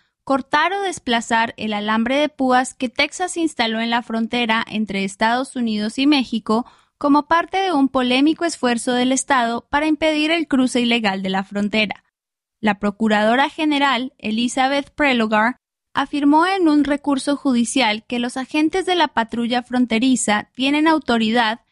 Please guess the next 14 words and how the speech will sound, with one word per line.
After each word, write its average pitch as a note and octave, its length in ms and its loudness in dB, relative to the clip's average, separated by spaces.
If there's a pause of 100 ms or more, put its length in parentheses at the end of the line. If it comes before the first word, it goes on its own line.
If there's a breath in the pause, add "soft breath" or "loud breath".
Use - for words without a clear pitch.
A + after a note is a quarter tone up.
(260)
en A#3 160 0
virtud A3+ 360 -2
de D4 100 0
la D#4 160 0
legislación A3+ 720 -2
federal, C4 540 0 (340)
para C#4+ 220 0
acceder C#4+ 480 -2
a F4+ 80 0
terrenos C4 500 0
privados A3 560 0
en A#3+ 120 -6
la A#3+ 100 -4
frontera B3 640 0